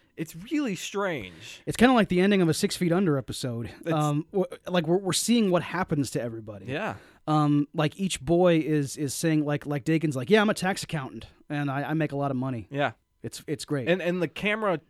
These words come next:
Speaker 1: like, the film changes into almost a black and white
Speaker 2: Yeah.
Speaker 1: c-, uh,
Speaker 2: The stock
Speaker 1: like,
Speaker 2: changes.
Speaker 1: yeah, it
Speaker 2: Uh-huh.
Speaker 1: changes. So, I don't know.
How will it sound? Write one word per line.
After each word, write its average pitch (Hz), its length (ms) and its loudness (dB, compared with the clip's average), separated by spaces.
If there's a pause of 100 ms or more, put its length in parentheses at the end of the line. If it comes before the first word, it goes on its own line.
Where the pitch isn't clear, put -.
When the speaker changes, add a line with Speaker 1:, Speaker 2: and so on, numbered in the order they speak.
(300)
Speaker 1:
like, 156 180 0
the - 60 -8
film 208 380 -4
changes 170 380 -8
into 151 160 -6
almost 151 340 -8
a 117 40 -6
black 117 340 -6
and 117 140 -10
white 117 340 -8 (140)
Speaker 2:
Yeah. 147 160 0 (180)
Speaker 1:
c-, 143 160 -16
uh, 101 240 -2
Speaker 2:
The 143 60 -6
stock 147 220 0
Speaker 1:
like, 113 100 -4
Speaker 2:
changes. 147 260 0
Speaker 1:
yeah, 117 140 -2
it 104 160 -10
Speaker 2:
Uh-huh. 131 80 -4
Speaker 1:
changes. 110 340 -4
So, 107 220 -8 (1040)
I 156 60 -4
don't 190 120 2
know. 147 180 0